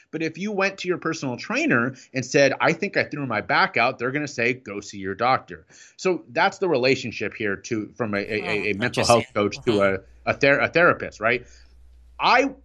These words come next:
Speaker 1: what I used to do, and what a lot of people who do this work still do, is work with people on sort of your day-to-day mental health. It's your mindfulness. It's your, uh, sort of, um, you know, sort of a cultural issue, right? Of just the, the existing in the world today.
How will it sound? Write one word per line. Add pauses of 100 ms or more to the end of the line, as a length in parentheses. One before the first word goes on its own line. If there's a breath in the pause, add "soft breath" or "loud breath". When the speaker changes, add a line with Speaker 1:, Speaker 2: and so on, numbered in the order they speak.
(320)
Speaker 1:
what
I
used
to
do,
and
what (280)
a
lot
of
people
who
do
this
work
still
do, (460 soft breath)
is
work
with
people
on
sort
of
your
day-to-day
mental
health.
It's
your
mindfulness.
It's
your, (300 loud breath)
uh,
sort
of, (120)
um,
you
know,
sort
of
a
cultural
issue,
right?
Of
just
the,
the
existing
in
the
world
today.